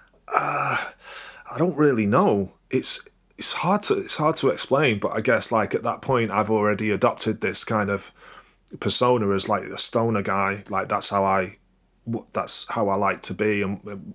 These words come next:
you know, if, why is he not in the classroom? Oh, he's probably there, you know.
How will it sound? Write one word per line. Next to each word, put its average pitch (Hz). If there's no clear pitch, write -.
you 107
know, 98
if, -
why 107
is 107
he 110
not 104
in 98
the 95
classroom? 101
Oh, 95
he's 98
probably 101
there, 98
you 110
know. 98